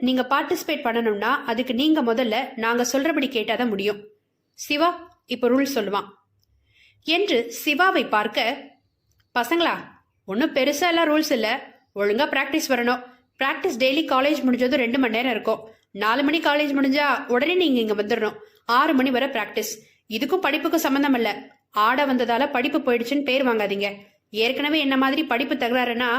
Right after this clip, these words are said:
ஒன்னும் பிரச்சனை இல்ல, பாத்துக்கலாம், ஓகேயா?" என்றதும் எல்லோரும் சிரிக்க, "அப்புறம்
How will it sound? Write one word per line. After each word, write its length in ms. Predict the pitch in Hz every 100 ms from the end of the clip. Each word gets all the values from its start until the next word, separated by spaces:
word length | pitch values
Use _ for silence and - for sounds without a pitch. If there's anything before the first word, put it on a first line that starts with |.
| 262 226
ஒன்னும் 260 | 226 302
பிரச்சனை 320 | 262 240 285 247
இல்ல, 160 | 208 311 - -
பாத்துக்கலாம், 540 | 320 262 254 208 190 - -
ஓகேயா?" 420 | 262 262 208 220 277 277 - _ _ _ _ _ _ _
என்றதும் 500 | 240 302 370 381 277 - -
எல்லோரும் 520 | 226 240 285 359 403
சிரிக்க, 320 | - 262 254 226 262 - - _ _ - - _ _ - _ _ -
"அப்புறம் 360 | 320 262 240